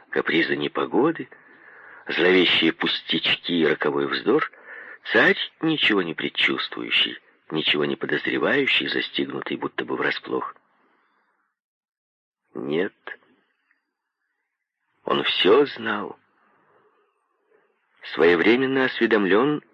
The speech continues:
и предупреждён. Обер-охранник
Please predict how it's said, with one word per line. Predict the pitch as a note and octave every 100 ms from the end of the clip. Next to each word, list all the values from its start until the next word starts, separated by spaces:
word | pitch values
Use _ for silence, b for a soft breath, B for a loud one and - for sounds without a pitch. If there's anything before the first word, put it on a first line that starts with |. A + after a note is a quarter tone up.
| _ -
и | G#2
предупреждён. | - A2 G#2 - G#2 - F2 G2 A2+ A#2+ - _ B B B B B B B B B -
Обер-охранник | F#2 A2 A#2+ A#2 G#2 B2+ D3+ D3+ C#3